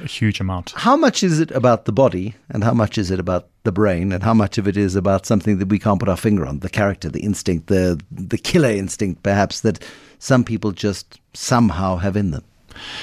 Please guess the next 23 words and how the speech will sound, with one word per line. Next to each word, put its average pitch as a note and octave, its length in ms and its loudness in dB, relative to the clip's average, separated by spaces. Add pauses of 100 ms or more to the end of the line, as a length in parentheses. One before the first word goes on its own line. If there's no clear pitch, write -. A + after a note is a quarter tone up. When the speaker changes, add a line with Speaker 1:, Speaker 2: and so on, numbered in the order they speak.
(640)
Speaker 1:
It's D3 140 -2
definitely D3+ 340 2
the - 60 -8
killer A#2+ 200 4
instinct, A2+ 540 -2 (160)
and B2 120 2
it's A#2 120 -2
definitely B2 300 2
what A2 200 2
they A#2 60 0
have G2+ 180 0
in G2+ 120 0
them, F2+ 180 -4 (240)
and B2+ 120 2
it's A#2+ 120 0
about A2 260 2
the A2 80 2
brain. F#2 340 -4 (480)
Look, C#3+ 220 2
there D3 180 4
are C3+ 160 6
some C3+ 160 2
physiological A#2+ 800 2